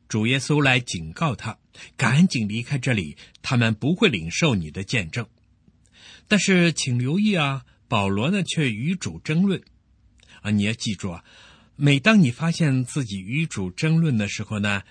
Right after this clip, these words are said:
你一定是犯错了。许多时候我们确实发现自己与主争论，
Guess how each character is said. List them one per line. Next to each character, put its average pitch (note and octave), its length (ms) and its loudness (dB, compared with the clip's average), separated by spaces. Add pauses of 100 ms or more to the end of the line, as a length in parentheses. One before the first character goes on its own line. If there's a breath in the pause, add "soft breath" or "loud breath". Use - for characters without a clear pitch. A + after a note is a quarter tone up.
你 F#2+ 180 -4
一 G2 80 -4
定 B2+ 200 -2
是 A2+ 140 -8
犯 A2 220 -2
错 A#2+ 220 -6
了。 F2 100 -10 (920 loud breath)
许 F3+ 180 0
多 B3 120 0
时 F3 160 -6
候 E3+ 160 -2
我 A2+ 160 -2
们 B2+ 140 -2
确 - 180 -4
实 B2 140 -8
发 C3+ 220 -6
现 A#2 320 -2 (420 soft breath)
自 F#3 180 -2
己 G#2+ 300 -4
与 D#3+ 240 0
主 F#2 300 -6
争 D#3+ 260 0
论， E3+ 220 2